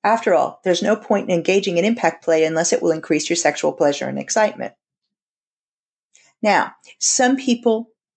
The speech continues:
engage in impact play and then decide to have, uh, more conventional sex,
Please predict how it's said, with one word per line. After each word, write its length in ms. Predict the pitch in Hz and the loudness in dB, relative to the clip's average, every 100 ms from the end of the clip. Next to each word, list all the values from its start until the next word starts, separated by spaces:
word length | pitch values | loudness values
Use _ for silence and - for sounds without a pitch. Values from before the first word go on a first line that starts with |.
| - | -8
engage 400 | 196 185 214 240 | -6 0 0 0
in 80 | 208 | -2
impact 420 | 202 208 202 - | -2 0 -2 0
play 280 | 202 190 - | 0 2 0
and 180 | 175 180 | -2 0
then 140 | 185 | -2
decide 600 | 190 - 185 185 185 - | -2 0 2 2 0 -8
to 60 | 185 | -12
have, 600 | - 185 180 180 180 - _ _ _ _ _ - | -4 0 4 2 0 -10 _ _ _ _ _ -4
uh, 280 | 165 165 | 0 0
more 260 | - 170 180 | -2 0 0
conventional 520 | 196 202 233 - 160 | 0 0 0 0 -4
sex, 400 | - - - - | -2 -4 -4 -8